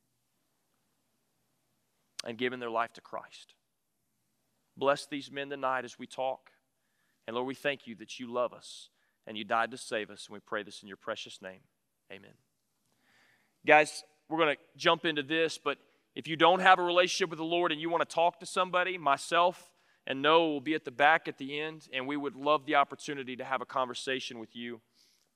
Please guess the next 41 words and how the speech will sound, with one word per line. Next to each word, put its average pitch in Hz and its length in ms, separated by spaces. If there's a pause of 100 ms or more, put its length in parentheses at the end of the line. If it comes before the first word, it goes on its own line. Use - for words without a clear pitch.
(180)
about 110 380
that. 98 220 (840)
Well, 190 320 (580)
continue 214 360
to 226 80
pray, 220 520 (400)
but 131 100
we're 160 100
gonna 175 100
jump 180 320
into 175 160
this 165 160
study 175 380
now, 180 400 (440)
and, 135 220
uh, 131 100
we're 135 100
gonna 160 120
see - 160
what 165 120
the 147 80
Lord 156 200
would 143 80
have 156 220
for 151 160
us 147 160
tonight. 143 400 (260)
All 165 60
right, 180 60
here's 226 140
a 233 40
question 240 420
I 202 60
want 208 320
you 214 80
to 175 100
talk 226 340
about 185 240
around 185 180
the 175 60
table. 196 440